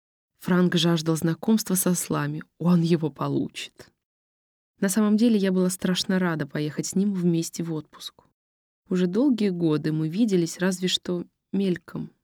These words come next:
всегда на ходу, и мне его не хватало. Мне не хватало нас.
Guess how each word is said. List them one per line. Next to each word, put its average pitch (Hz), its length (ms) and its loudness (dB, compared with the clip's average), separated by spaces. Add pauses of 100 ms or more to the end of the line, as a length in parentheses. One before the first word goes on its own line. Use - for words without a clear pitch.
(160)
всегда 220 320 2
на 208 120 4
ходу, 170 560 -4 (140)
и 160 120 0
мне 180 280 4
его 165 140 0
не 160 120 0
хватало. 160 640 -8 (760)
Мне 180 380 4
не 170 100 -2
хватало 156 560 -6
нас. 143 520 -10